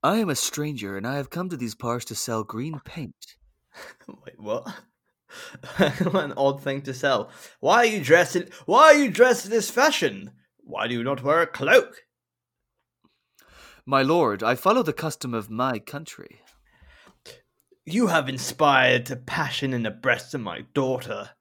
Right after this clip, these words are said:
Speaker 2: but only in her breast, not in her f-, fanny." Sorry.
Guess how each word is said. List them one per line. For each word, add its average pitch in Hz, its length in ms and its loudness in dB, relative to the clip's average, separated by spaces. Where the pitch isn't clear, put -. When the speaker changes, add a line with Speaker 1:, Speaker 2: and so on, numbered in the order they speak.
Speaker 2:
but 139 200 -2
only 175 280 2
in 160 100 -4
her 143 140 -2
breast, 113 400 -4
not 120 260 -10
in 123 120 -6
her 120 340 -2
f-, - 360 -20
fanny." 98 460 -6
Sorry. 104 360 -6